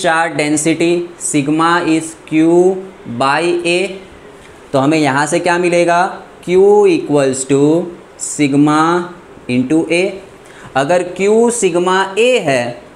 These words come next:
तो डीक्यू क्या होगा, dQ will be sigma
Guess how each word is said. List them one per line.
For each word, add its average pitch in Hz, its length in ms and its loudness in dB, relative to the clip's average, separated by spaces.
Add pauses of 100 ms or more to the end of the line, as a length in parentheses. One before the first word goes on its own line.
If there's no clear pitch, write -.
(220)
तो 147 140 2 (160)
डीक्यू 190 540 0
क्या 214 200 2
होगा, 196 420 2 (380)
dQ 160 460 2
will 147 260 2
be 143 160 4 (460)
sigma 156 540 0